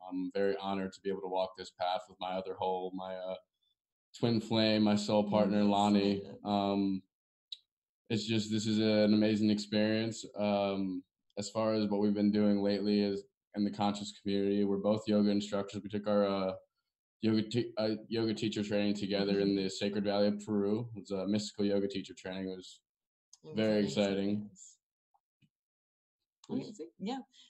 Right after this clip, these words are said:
Speaker 2: So yeah, we've been teaching yoga for the past year and a half. And so, um, we taught a workshop at Halloween, which is a music festival at Live Oak,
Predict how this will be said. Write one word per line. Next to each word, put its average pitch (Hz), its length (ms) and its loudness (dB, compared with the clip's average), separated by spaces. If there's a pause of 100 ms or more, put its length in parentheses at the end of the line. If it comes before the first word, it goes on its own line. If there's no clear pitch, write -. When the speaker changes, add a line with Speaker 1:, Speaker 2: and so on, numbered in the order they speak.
Speaker 2:
So - 140 -4
yeah, 202 140 2
we've 202 160 0
been 214 200 2
teaching 208 320 -2
yoga 196 300 0
for 196 100 -8
the 185 80 -8
past 180 460 -10
year 175 160 -10
and 165 100 -12
a 170 40 -14
half. 175 220 -10 (380)
And 185 140 -6
so, 190 560 -2
um, 165 520 -8
we 190 200 -2
taught 180 440 -4 (600)
a 180 260 -6
workshop 185 520 -4 (100)
at 180 240 -4
Halloween, 196 560 -2
which 208 200 -4
is 190 140 -10
a 180 40 -4
music 170 420 -10
festival 180 440 -6
at 156 140 -6
Live 170 280 -2
Oak, 190 220 -6